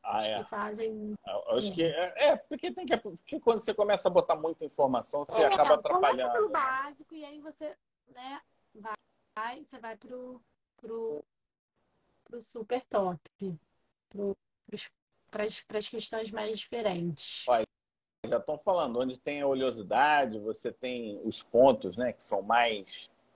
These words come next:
Speaker 1: é, vermelhos, alaranjados,
Speaker 2: Sim.
Speaker 1: onde tem mais oleosidade. Isso não ficou tão uniforme ali no,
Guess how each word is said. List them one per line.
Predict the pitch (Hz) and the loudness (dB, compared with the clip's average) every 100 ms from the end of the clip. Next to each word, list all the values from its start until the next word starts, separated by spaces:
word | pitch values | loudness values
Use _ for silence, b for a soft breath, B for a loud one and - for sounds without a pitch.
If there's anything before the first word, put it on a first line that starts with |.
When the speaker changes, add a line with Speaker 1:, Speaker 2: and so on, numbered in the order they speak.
| _ _ _ _ _ _ _ | _ _ _ _ _ _ _
Speaker 1:
é, | - 110 113 113 110 107 | 0 4 6 6 6 4
vermelhos, | 107 110 98 110 143 117 98 | 2 -2 2 8 10 8 6
alaranjados, | 104 110 120 104 95 113 143 135 127 104 107 | 6 6 4 2 0 6 8 8 4 -2 -10
Speaker 2:
Sim. | 104 | -6
Speaker 1:
onde | 104 107 - | -4 -4 -10
tem | - 110 | -10 -8
mais | 107 101 98 | -6 -4 -4
oleosidade. | 101 98 92 87 113 131 135 127 143 | -2 -4 -4 2 6 6 6 0 -8
Isso | 185 - 240 | -6 -2 0
não | 233 | 0
ficou | - 220 | 0 0
tão | 214 302 302 | 2 4 2
uniforme | 175 160 - 151 147 139 | 0 -6 2 6 6 4
ali | 131 127 | -2 -2
no, | 127 120 113 101 | -4 -4 -4 -6